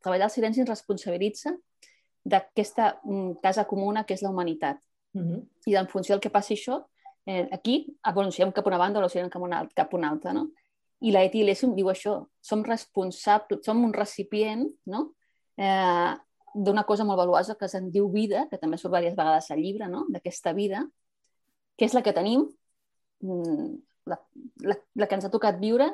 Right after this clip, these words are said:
Speaker 1: amb, ens agradi més o menys, però que si no passem per acceptar-la i treballar-la des del silenci interior, mai transmetrem aquesta,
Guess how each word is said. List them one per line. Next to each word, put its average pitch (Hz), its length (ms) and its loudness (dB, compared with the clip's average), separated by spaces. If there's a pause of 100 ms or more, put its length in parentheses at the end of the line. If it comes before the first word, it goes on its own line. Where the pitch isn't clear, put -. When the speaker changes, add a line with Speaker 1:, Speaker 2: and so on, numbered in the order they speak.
Speaker 1:
amb, 370 320 -6
ens 175 240 -4
agradi 185 260 2
més 226 240 -2
o 190 100 -2
menys, 214 400 -2
però 190 140 0
que 180 80 -6
si - 120 -8
no 185 120 -6
passem 214 280 -4
per 190 120 2
acceptar-la 185 760 -2
i 202 60 -6
treballar-la 175 460 0
des 190 160 0
del 180 120 -4
silenci 185 400 -4
interior, 190 520 -2 (480)
mai 185 180 0
transmetrem 180 800 -2
aquesta, 175 440 -6